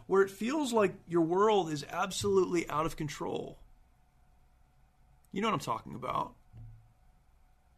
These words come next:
It seems like everything is blowing up around you.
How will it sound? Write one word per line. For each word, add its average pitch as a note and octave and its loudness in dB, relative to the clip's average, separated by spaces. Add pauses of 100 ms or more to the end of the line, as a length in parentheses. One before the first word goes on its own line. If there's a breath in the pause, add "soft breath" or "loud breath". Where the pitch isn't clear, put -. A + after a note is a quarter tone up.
(280 loud breath)
It - 0
seems B3+ 2
like A#3 4
everything A3 2
is E3+ 2
blowing G3 4
up G3 -2
around F3 2
you. D#3 2